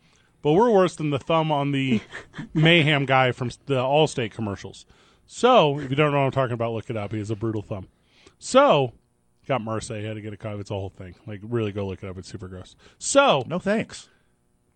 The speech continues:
Speaker 1: we, Van's like, "Let's parlay." He lays out the five bets, and the guy looks Van straight in the eye. He goes, "Sh-, we ain't parlaying props, bro." And then I go,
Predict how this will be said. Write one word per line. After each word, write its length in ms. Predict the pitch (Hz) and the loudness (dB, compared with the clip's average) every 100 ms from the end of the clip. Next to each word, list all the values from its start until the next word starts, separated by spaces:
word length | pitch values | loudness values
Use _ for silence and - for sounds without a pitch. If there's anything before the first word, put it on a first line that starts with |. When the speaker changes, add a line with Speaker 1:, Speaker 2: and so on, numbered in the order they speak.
| _ _ - | _ _ -2
Speaker 1:
we, 220 | 160 - | 0 0
Van's 380 | 123 185 202 170 | 0 2 2 0
like, 220 | 180 131 | -2 -2
"Let's 240 | 123 175 - | 0 0 0
parlay." 760 | - 226 247 254 233 160 135 - _ _ _ | 2 4 6 6 6 4 0 -8 _ _ _
He 140 | 139 | -8
lays 260 | 135 147 139 | -4 -4 0
out 160 | 147 | -2
the 80 | 143 | -4
five 240 | - 143 139 | -2 0 2
bets, 240 | 147 147 | 0 -2
and 100 | 147 | -6
the 60 | 135 | 0
guy 160 | 147 | 2
looks 220 | 139 135 | 2 0
Van 240 | 135 139 139 | 0 0 0
straight 220 | - 139 | 0 0
in 40 | |
the 100 | 135 | 0
eye. 100 | 131 | 0
He 60 | 131 | 0
goes, 300 | 123 117 - _ _ _ _ | -2 -6 -10 _ _ _ _
"Sh-, 200 | - - | -18 -12
we 100 | 110 | -6
ain't 140 | 113 101 | -6 -4
parlaying 380 | 113 104 104 98 | -2 -2 -4 -4
props, 260 | 107 98 | -4 -4
bro." 240 | - 107 107 _ _ _ _ _ _ _ _ - | -4 -4 -6 _ _ _ _ _ _ _ _ -2
And 120 | 131 | 2
then 80 | 147 | 4
I 160 | 170 | 4
go, 260 | 156 156 | 4 0